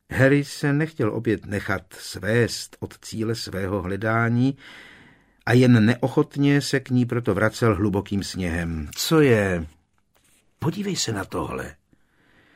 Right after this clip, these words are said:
Byl to nesmírně starý hrob a náhrobní kámen byl tak omšelý, že Harry stěží rozeznával jméno.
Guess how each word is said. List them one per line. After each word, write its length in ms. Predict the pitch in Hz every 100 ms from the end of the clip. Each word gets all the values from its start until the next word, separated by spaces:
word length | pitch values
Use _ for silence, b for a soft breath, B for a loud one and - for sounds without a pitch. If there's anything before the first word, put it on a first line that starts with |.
| b b b b _ _
Byl 220 | - 104
to 420 | 110 117 113 107 95
nesmírně 800 | 98 101 - 110 123 117 117 113
starý 540 | - - 113 104 76
hrob 340 | 76 - 78 - - - -
a 240 | 98 95
náhrobní 680 | 101 113 113 120 123 127 123
kámen 640 | 107 113 117 123 123 127
byl 260 | 113 113 113
tak 240 | - 143 - -
omšelý, 760 | 95 90 - 101 98 110 147 B B B B B
že 140 | 98 113
Harry 400 | 123 127 127 120
stěží 640 | - - 123 107 123 147
rozeznával 760 | 113 95 107 104 113 113 117 123
jméno. 500 | 123 120 101 76